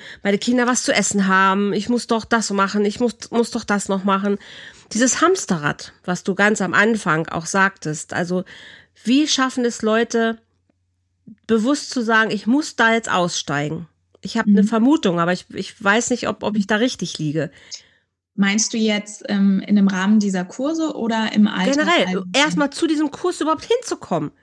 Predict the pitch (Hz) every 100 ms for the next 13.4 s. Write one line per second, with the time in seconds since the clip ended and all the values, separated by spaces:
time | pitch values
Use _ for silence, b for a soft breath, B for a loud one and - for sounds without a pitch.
0 | _ _ 220 202 185 180 214 247 285 311
1 | 349 320 262 240 247 240 - 233 226 330
2 | 185 180 196 214 208 277 359 427 - 311
3 | - 247 233 190 - 180 160 170 208 240
4 | 202 202 - 208 190 180 190 185 185 160
5 | - 147 - _ _ _ - 196 185 b
6 | b b b b _ 233 226 339 330 196
7 | 156 - - _ - - _ - - 196
8 | 202 - _ _ _ - 262 294 277 233
9 | - 240 285 285 254 247 240 226 208 233
10 | 240 220 254 262 240 - 220 233 262 240
11 | 233 b b b b b b 208 214 185
12 | 320 - 359 - 226 196 - 208 185 170
13 | 160 156 151 147